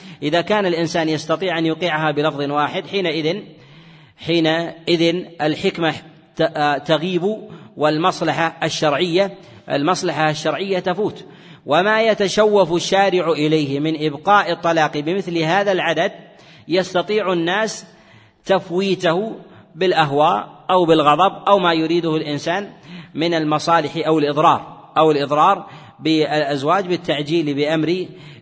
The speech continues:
بأمر المفارقة. والشريعة إنما جعلت الطلاق بمثل هذا العدد، وذلك للتشوف بالبقاء، وكذلك دفعًا للندم الذي يقع من الزوج، دفعًا للندم الذي يقع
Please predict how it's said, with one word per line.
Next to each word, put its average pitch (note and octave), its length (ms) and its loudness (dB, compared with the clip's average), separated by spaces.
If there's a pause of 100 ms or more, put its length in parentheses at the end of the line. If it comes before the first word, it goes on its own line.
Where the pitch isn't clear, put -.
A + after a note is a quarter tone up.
بأمر D3 420 0
المفارقة. C#3+ 920 2
والشريعة D#3+ 600 -2 (140)
إنما D3+ 300 -2
جعلت D#3 440 -2
الطلاق D3+ 400 -2 (460)
بمثل D#3 380 -2
هذا D3+ 280 0
العدد، F3 360 0 (920)
وذلك E3+ 680 2 (400)
للتشوف D#3 840 0
بالبقاء، D#3 600 0
وكذلك D#3+ 520 0
دفعًا F3 400 0
للندم E3+ 560 0
الذي D#3 300 -2
يقع F3 260 0
من F3 140 -4
الزوج، D#3+ 340 -4 (520)
دفعًا D3 260 -2
للندم D3+ 420 -2
الذي D3 200 -4
يقع D#3+ 320 -2